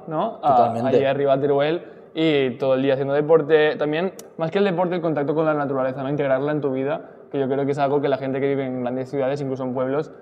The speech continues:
Speaker 1: es algo que olvida mucho.
Speaker 2: Eh, yo, otra cosa más, Nacho, que me encanta es que no hay cobertura.
Speaker 1: No hay cobertura.
Speaker 2: No hay cobertura. Es un pueblo perdido de la mano de Dios. De hecho, se acaban hasta las carreteras en ese pueblo.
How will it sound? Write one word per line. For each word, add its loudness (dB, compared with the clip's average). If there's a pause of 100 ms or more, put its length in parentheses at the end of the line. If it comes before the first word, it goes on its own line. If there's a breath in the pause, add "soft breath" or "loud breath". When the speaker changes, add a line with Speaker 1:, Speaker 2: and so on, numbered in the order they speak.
(140)
Speaker 1:
es -12
algo 2
que 0
olvida 0
mucho. -8 (540)
Speaker 2:
Eh, 4
yo, 8 (200)
otra 8
cosa 10
más, 6
Nacho, 4
que 6
me 4
encanta 4
es 0
que -2
no 4
hay 6
cobertura. 6 (520 loud breath)
Speaker 1:
No -2
hay 2
cobertura. 2
Speaker 2:
No 0
hay 6
cobertura. 8
Es 0
un -4
pueblo 8
perdido 10
de 10
la 10
mano 6
de 8
Dios. 10
De 8
hecho, -2
se 0
acaban 6
hasta 2
las 4
carreteras 6
en 0
ese 2
pueblo. 2